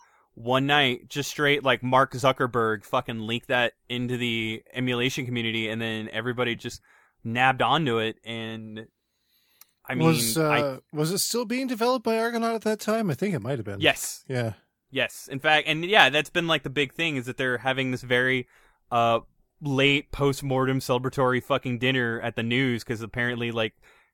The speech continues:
Speaker 1: Nintendo kept it so hush-hush that they didn't even realize. And, like, Nintendo, it, it's weird, too, 'cause I, at, as of this time, I don't know, you know, who has the, the archive. Like, I, I wanna hope that Nintendo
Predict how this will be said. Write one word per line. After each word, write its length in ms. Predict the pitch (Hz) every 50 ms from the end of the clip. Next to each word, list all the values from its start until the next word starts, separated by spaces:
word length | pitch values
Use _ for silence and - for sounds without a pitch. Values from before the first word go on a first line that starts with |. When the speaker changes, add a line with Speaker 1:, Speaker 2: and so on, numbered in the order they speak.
| _ _ 123
Speaker 1:
Nintendo 460 | 135 139 131 - 147 143 143 135 -
kept 180 | - 139 127
it 140 | 143 127 -
so 340 | - - 131 131 127 127 127
hush-hush 480 | 104 - 131 123 - 135 131 131 - -
that 140 | 127 113
they 120 | - 123 135
didn't 200 | 135 131 127 120
even 80 | 120
realize. 420 | 117 120 120 117 120 117 117 110 -
And, 100 | 131 127
like, 180 | 127 123 -
Nintendo, 500 | - 127 120 151 190 240 220 170 143 123 - - _ _ _ _ _ _ _ _ _ _ _ -
it, 160 | 185 175 170 -
it's 160 | 180 170 -
weird, 340 | 151 156 180 208 196 165 139
too, 160 | - 214 208
'cause 140 | 156 151 160
I, 220 | 147 165 180 175 - - -
at, 120 | 151 160 - - _
as 200 | - 165 160 156
of 80 | 160 160
this 160 | 185 180 -
time, 480 | - 165 165 175 170 160 143 143 - - _ _ -
I 100 | 143 143
don't 160 | 156 156 151
know, 420 | 151 151 151 151 147 139 143 - - _ _ _ _ _
you 120 | 147 139
know, 380 | 139 135 131 131 131 131 - - -
who 420 | - 147 151 156 151 151 147 139 - -
has 580 | - - 135 131 135 143 156 151 147 139 135
the, 340 | 131 135 131 123 120 120 113 -
the 300 | - 131 120 123 120 - -
archive. 520 | 120 123 135 - - 160 165 175 180 147
Like, 200 | 135 127 120 - _ _ _ _ _ _ _ _ -
I, 180 | 131 147 160 160 -
I 80 | 156 165
wanna 320 | 151 151 170 226 285 -
hope 260 | 120 160 175 - -
that 160 | - 147 120
Nintendo 680 | 131 135 123 - - 156 160 165 160 156 147 139 139